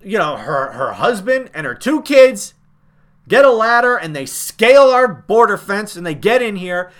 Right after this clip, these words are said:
Half hour later, she's given birth. Why did that happen? That happened because we as a country are insane.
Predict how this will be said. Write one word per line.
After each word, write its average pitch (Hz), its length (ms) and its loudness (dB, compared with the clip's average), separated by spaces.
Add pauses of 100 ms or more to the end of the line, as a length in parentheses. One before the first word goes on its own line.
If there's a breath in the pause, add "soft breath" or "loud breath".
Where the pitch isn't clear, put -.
Half 294 320 0
hour 262 240 8
later, 226 320 4
she's 208 260 -8
given 175 340 -6
birth. 143 320 -8 (240 soft breath)
Why 262 240 4
did 277 120 -4
that 247 160 2
happen? 185 360 -6 (260 soft breath)
That 214 340 4
happened 214 600 0 (300)
because 220 400 -4
we 285 300 -2
as 233 180 0
a 220 120 0
country 214 540 -8
are 208 240 2
insane. 196 800 -4